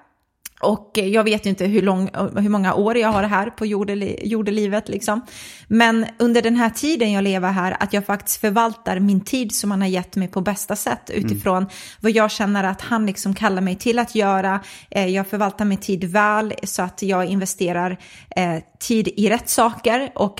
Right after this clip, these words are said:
Speaker 1: andra saker inte ska sluka min tid, så att jag inte kan göra det jag borde göra istället.
Speaker 2: Mm.
Speaker 1: Eh, och här så är det väldigt olika beroende på vem man är som person och vad Gud, liksom,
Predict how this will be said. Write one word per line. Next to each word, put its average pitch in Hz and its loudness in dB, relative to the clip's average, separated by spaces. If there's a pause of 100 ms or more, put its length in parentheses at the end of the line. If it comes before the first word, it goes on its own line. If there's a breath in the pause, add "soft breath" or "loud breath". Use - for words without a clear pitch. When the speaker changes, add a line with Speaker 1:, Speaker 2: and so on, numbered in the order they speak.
Speaker 1:
andra 202 0
saker 196 -2
inte 180 -2
ska - -6
sluka 233 0
min 226 2
tid, 247 -2
så - -6
att 185 -4
jag 185 0
inte 185 -6
kan 208 2
göra 233 2
det 220 0
jag 220 2
borde 226 2
göra 208 0
istället. 208 -4
Speaker 2:
Mm. 110 -2 (220 loud breath)
Speaker 1:
Eh, 208 2
och 220 2
här 269 2
så 262 0
är 233 2
det 220 2
väldigt 202 0
olika 214 -2
beroende 185 -2
på 190 -2
vem 180 0
man 190 2
är 233 2
som 190 -4
person 185 -2
och 175 -4
vad 180 -4
Gud, 175 -4
liksom, 175 -4